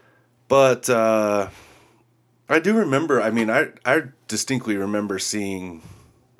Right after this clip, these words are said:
you know, stuff in the magazines and whatnot of, of these guys. Well, uh, specifically Wolverine Blues. Like, prior to that, man, I mean, none of that stuff was really around, you know? I mean, and especially, like I said, where I lived, I mean,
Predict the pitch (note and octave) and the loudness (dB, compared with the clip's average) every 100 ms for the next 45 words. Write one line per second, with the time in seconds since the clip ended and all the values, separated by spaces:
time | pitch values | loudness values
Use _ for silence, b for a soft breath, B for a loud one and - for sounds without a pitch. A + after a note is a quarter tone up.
0 | _ _ _ _ _ _ _ - F#2+ F2 | _ _ _ _ _ _ _ -18 -14 -12
1 | - A2 G#2 F#2+ F#2 F#2+ G2 F#2+ F2+ F#2+ | -4 -4 -4 -8 -8 -6 -6 -6 -8 -8
2 | F#2+ E2+ F2 D#2 E2+ F#2+ F#2 F#2 F#2 - | -8 -10 -8 -10 -8 -10 -6 -6 -8 -12
3 | B B B B B B F#2+ G2+ G2+ - | B B B B B B -8 -8 -6 -2
4 | G2+ G2 F#2+ G#2 D3+ D#3+ C3+ - - - | 0 0 -2 2 4 4 -2 -8 -8 -6
5 | D#3 - A#3 - F3+ D3 C3+ A#2 A2+ F2 | -4 -4 -6 -4 -2 0 0 0 -4 -6
6 | F#2 D#2+ - - _ _ _ _ _ _ | -12 -16 -20 -20 _ _ _ _ _ _
7 | _ _ - B2 - A3+ B3+ C#3+ C3+ F#3 | _ _ -6 -6 0 0 2 2 2 2
8 | A#2 A2 A2+ A#2 A#2 C#3+ D#3 B2 G#2 - | 2 2 2 2 0 0 0 0 -2 -4
9 | A2 G#2 F2 - G#2+ G#2 G2 F#2 F2 F2 | -6 -6 -6 -8 -4 -2 0 -2 -4 -6
10 | F2+ F2 D#2+ - F#2+ F2+ F#2 F#2+ G2 F#2+ | -6 -8 -12 -16 -10 -8 -6 -6 -6 -8
11 | - B B B B B B B B - | -12 B B B B B B B B -6
12 | - F#3+ F#3+ - F#3 - D#3+ C#3 C3+ G3 | 0 2 2 0 0 2 0 0 -2 -2
13 | A2 G#2+ G#2+ B2+ A#2+ G2 G2 F#2+ | 0 0 2 0 0 -4 -6 -6